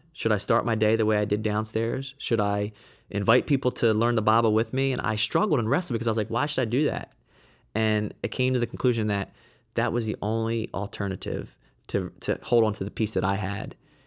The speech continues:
and not struggle with where I was. It was to give it back to God. And when I gave it back to him, I'll never forget, I heard him say to me, "Take root where I've planted you." And I said, "You know what? I'm gonna start a Bible study on Seven East." And we did that, just that. And just like downstairs,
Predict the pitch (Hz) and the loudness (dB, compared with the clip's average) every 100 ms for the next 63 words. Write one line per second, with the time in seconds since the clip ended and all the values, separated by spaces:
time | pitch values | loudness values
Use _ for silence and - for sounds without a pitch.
0 | _ - 101 101 - - 110 101 98 95 | _ -6 -2 0 0 2 2 2 2 0
1 | 92 98 98 98 95 98 95 98 87 101 | -2 -2 0 2 0 0 -2 -4 -4 -4
2 | - 101 101 104 95 107 101 98 98 95 | -4 -2 -2 0 0 0 0 0 0 0
3 | 95 95 113 127 123 - 113 113 101 104 | -4 -2 0 0 -2 -2 -2 -2 -2 -2
4 | 143 156 131 113 98 - _ - 101 - | -4 -6 -6 -4 -4 -6 _ -12 -10 -4
5 | 135 117 110 107 104 98 95 - _ _ | -4 -2 -2 -2 -2 -4 -8 -12 _ _
6 | _ - 139 135 - 113 110 110 - 104 | _ -6 -2 -2 -2 -2 0 0 -4 -6
7 | 101 95 - 95 98 - - - - _ | -6 -6 -6 -6 -6 -8 -10 -10 -14 _
8 | _ - _ 104 104 98 92 101 107 117 | _ -20 _ -4 -2 0 0 -2 -2 -2
9 | 117 - 104 98 - 101 101 107 104 101 | -2 -4 -6 -4 -4 -4 -4 -2 -2 -2
10 | 101 101 101 98 101 101 104 98 104 104 | -4 -4 -4 -4 -4 -4 -4 -4 -4 -2
11 | 101 113 107 107 110 104 104 101 95 98 | 0 0 0 -2 -2 -2 -2 -4 -4 -8
12 | 98 - - _ - 110 117 107 110 107 | -8 -10 -20 _ -2 2 2 2 2 0
13 | 110 117 113 113 | 2 2 2 0